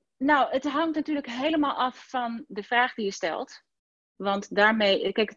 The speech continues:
het, op het moment dat je een vraag gaat stellen aan jezelf,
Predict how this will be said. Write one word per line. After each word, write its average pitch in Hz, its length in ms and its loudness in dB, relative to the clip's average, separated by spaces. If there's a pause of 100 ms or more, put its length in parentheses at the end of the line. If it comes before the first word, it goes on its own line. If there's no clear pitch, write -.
het, - 320 -6
op 226 160 4
het 247 100 6
moment 302 260 10
dat 320 100 2
je 262 60 4
een 226 80 2
vraag 269 380 4
gaat 269 120 -2
stellen 214 260 -4
aan 185 120 -4
jezelf, 185 460 -6